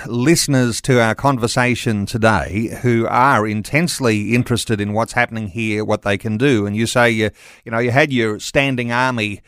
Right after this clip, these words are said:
uh, out five hundred, uh, people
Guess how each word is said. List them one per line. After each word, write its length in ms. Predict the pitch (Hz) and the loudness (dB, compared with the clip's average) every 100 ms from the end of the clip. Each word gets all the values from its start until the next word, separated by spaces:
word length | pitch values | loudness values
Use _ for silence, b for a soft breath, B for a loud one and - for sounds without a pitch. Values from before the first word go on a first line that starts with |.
| b b b | b b b
uh, 160 | - 87 | -10 -6
out 260 | 101 127 - | 0 0 -2
five 360 | - 143 143 98 | 0 0 2 0
hundred, 460 | 139 139 104 - - - | -2 -2 -6 -10 -12 -2
uh, 220 | 107 107 | 0 0
people 480 | 131 123 101 101 | 0 -2 0 -4